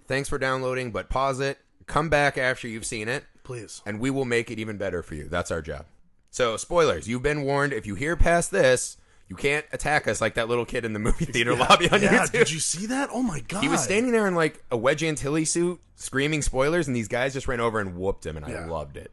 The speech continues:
Speaker 2: It was pretty great.
Speaker 1: Loved it.
Speaker 2: I very much enjoyed it.
Speaker 1: Yeah. All right, so,
Speaker 2: So,
Speaker 1: The Force Awakens
Speaker 2: Force
Speaker 1: is upon
Speaker 2: Awakens.
Speaker 1: us.
Speaker 2: It's, it's, it's past us. It's, it's happened.
Speaker 1: It's past us, yeah, that's
Speaker 2: We're
Speaker 1: right.
Speaker 2: already talking about making a murderer at this point. Like,
Speaker 1: That's right. We're on to the next
Speaker 2: we're
Speaker 1: thing.
Speaker 2: on to the next thing.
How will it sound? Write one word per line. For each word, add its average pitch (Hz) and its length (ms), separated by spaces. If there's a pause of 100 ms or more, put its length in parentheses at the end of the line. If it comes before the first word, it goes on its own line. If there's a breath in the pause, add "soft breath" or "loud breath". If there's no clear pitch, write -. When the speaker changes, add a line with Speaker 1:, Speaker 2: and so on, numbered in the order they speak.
(120)
Speaker 2:
It - 40
was 180 120
pretty 247 180
great. 185 180
Speaker 1:
Loved 202 540
it. 151 40
Speaker 2:
I - 20
very 208 180
much 165 180
enjoyed 95 300
it. - 140
Speaker 1:
Yeah. 143 160 (760 soft breath)
All 101 100
right, 117 180
so, 107 420
Speaker 2:
So, 143 240 (180)
Speaker 1:
The 123 120
Force 160 340
Awakens 135 460
Speaker 2:
Force 180 160
Speaker 1:
is 117 80
upon 98 320
Speaker 2:
Awakens. 82 100
Speaker 1:
us. - 300 (260)
Speaker 2:
It's, 147 320
it's, 127 160
it's 127 280
past 208 360
us. - 200
It's, - 180
it's 139 140
happened. 151 340
Speaker 1:
It's 107 100
past 120 280
us, 78 100
yeah, 101 100
that's 135 100
Speaker 2:
We're 226 80
Speaker 1:
right. 233 40
Speaker 2:
already 196 160
talking 170 220
about 160 320
making 151 280
a 123 60
murderer 98 440
at 92 80
this 104 140
point. 98 320
Like, 113 260 (420 soft breath)
Speaker 1:
That's - 100
right. 113 180 (140)
We're 175 160
on 180 140
to 156 80
the 147 80
next 147 200
Speaker 2:
we're 147 60
Speaker 1:
thing. 262 80
Speaker 2:
on 226 60
to 233 200
the 247 60
next - 240
thing. 190 240